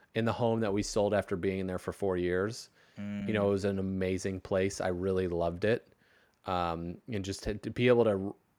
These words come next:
Speaker 1: it was a dream that I always had in my head to be like, "I wanna create a gym in my garage." And I did it, right? It's like, "I wanna create fancy landscaping," and we did it. You know, it's like, I wanted to manage a project to redo the,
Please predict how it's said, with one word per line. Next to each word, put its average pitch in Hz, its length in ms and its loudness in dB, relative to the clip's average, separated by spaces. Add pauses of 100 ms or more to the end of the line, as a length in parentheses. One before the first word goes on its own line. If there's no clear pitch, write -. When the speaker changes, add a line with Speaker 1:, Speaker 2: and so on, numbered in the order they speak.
(100)
Speaker 1:
it 135 80 2
was 123 140 2
a 117 80 4
dream 123 580 2
that 117 120 8
I 110 80 8
always 110 220 4
had 110 240 2
in 107 120 0
my 95 160 0
head 113 540 0 (460)
to 98 60 -6
be 101 80 -2
like, 95 160 -2
"I 98 80 -4
wanna 110 180 0
create 123 260 2
a 123 80 4
gym 131 320 4
in 139 80 4
my 143 140 4
garage." 139 540 6
And 107 120 -6
I 101 100 -2
did 98 260 2
it, 71 180 -6
right? 110 260 4
It's 107 120 -2
like, 107 140 0
"I 101 120 -2
wanna 127 200 2
create 135 340 4
fancy 139 420 2
landscaping," 139 720 2
and 87 80 -6
we 98 120 -2
did 110 260 2
it. 73 180 -10 (300)
You 110 100 -4
know, 107 180 4
it's 107 140 0
like, 107 100 2
I 120 120 2
wanted 135 240 4
to 123 240 6 (300)
manage 135 540 2
a 120 40 -2
project 131 580 4
to 120 80 -2 (280)
redo 139 400 8
the, 123 120 -2